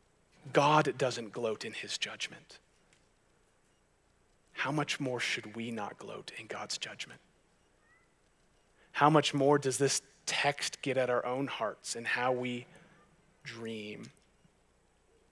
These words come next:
of those who have wronged us, coming to a wonderful flaming crash, and we say, "You deserve it all, sucker." But this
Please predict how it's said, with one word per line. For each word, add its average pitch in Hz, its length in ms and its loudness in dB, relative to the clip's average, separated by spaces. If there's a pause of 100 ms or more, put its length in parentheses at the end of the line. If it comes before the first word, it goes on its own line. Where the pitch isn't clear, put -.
(120)
of 117 180 -10
those 123 260 4
who - 120 -2
have 113 180 -4
wronged 104 400 -4
us, - 420 -10 (1200)
coming 131 280 -2
to - 180 -2
a 120 60 2
wonderful 117 720 -2
flaming 107 680 -6
crash, 113 580 -4
and 107 120 -12
we 107 140 -10
say, 110 540 -8 (1080)
"You 110 160 -12
deserve 104 400 -6
it 104 80 -6
all, 110 400 -2
sucker." - 520 -2 (4000)
But - 220 -6
this - 580 -2